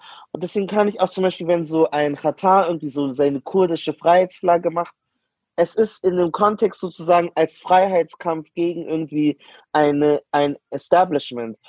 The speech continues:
Und ich glaube, wenn es jetzt so türkischer Nationalismus in der Türkei wäre, fände ich das sehr problematisch, weil das dann ähnlich ist wie so Nazis in Deutschland.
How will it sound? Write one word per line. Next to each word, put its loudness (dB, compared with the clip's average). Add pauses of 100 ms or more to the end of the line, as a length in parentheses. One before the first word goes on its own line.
(160)
Und -2
ich -6
glaube, 2
wenn 0
es -8
jetzt -8
so -12
türkischer -2
Nationalismus -4
in 0
der 4
Türkei 2
wäre, 2 (360)
fände 0
ich -8
das -2
sehr 4
problematisch, 0
weil 2
das -4
dann -6
ähnlich -6
ist -8
wie -6
so -2
Nazis 0
in -4
Deutschland. 0